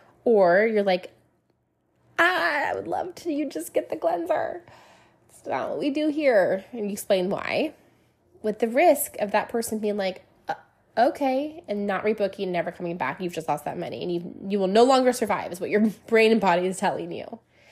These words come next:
So to do that, if you have been a fawn-, if a fawner, if you have been a people pleaser since a child, which I, I would expect that to be true for you if you are a people pleaser, to be able to make that leap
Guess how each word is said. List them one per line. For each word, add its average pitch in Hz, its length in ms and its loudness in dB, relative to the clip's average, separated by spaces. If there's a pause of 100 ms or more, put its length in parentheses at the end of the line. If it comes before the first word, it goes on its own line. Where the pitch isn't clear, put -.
(260)
So 269 140 -6
to 294 100 0
do 247 380 2
that, - 580 -2
if 233 100 -6
you 254 140 0
have 339 140 -4
been 330 160 4
a 330 40 -4
fawn-, 180 480 -4
if - 140 -12
a 208 40 -18
fawner, 185 360 -2
if - 140 -10
you 220 80 -4
have 254 100 -4
been 302 100 -4
a 320 60 -8
people 214 300 -4
pleaser 190 420 -6 (420)
since 294 260 -4
a 220 100 -6
child, - 640 -2
which 233 80 -8
I, 202 260 -2 (400)
I 196 140 -2
would 196 380 0 (2000)
expect - 720 -2
that 208 160 -2
to - 100 -12
be 202 80 -4
true 190 320 -6
for 190 340 -6
you 185 420 -4
if 180 160 -8
you 175 120 -4
are - 20 -2
a 165 60 -2
people 175 220 -6
pleaser, 262 520 -2 (1000)
to 269 80 -6
be 302 60 0
able 403 100 2
to 427 100 4
make 240 200 0
that 233 180 0
leap 175 420 -4